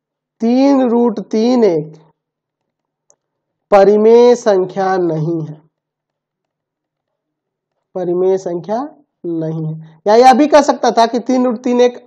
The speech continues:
अपरिमेय संख्या यह दिखाइए, तो वो भी हम लोग करते तो यही करते, जहां परिमेय संख्या नहीं है की जगह पे वहां अपरिमेय लिख देते।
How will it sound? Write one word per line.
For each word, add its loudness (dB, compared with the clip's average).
अपरिमेय 4
संख्या -2
यह 2
दिखाइए, -10
तो 0
वो 6
भी 0
हम 2
लोग 0
करते -2
तो -4
यही 4
करते, -4
जहां 2
परिमेय 2
संख्या -2
नहीं 4
है 4
की 2
जगह 2
पे -2
वहां 4
अपरिमेय 0
लिख -4
देते। -4